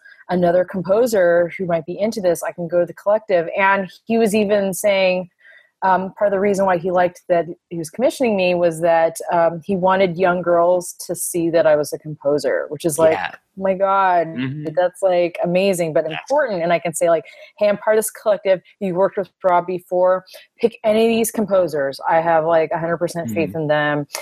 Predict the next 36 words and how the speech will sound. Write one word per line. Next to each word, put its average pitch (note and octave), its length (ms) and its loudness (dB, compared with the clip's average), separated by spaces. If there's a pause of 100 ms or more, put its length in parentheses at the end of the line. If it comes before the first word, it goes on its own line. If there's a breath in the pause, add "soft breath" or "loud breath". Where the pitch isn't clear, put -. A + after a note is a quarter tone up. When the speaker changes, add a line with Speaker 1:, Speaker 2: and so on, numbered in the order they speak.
(140 loud breath)
Speaker 1:
And E3+ 160 -6
Speaker 2:
Yeah. E3+ 60 0
Speaker 1:
then E3 100 -4
you D#3+ 80 -4
can F3 160 0
select, E3+ 320 -2 (280)
uh, F3 120 0 (240)
uh, F#3 40 -2
like, E3+ 280 0
some F3+ 240 -2
of E3 80 0
them D#3 160 0
too. E3 260 0
And D#3+ 300 -2
there E3 140 2
are E3 100 0
other E3+ 160 0
women D#3+ 320 -2
in D#3 80 -6
this D#3 160 -8
collective D#3 480 -8
too. D#3 260 -4
So D#3+ 180 -2
we're, E3 200 4
we're E3 180 0
Speaker 2:
Mm-hmm. - 40 2
Speaker 1:
just E3+ 200 2
there F3 180 6
to F3 120 0
kind E3 200 -6
of D3+ 80 -6
support - 380 -2
each D#3+ 200 -2
other D3+ 280 6
and D3 160 -2
help, C#3+ 160 -4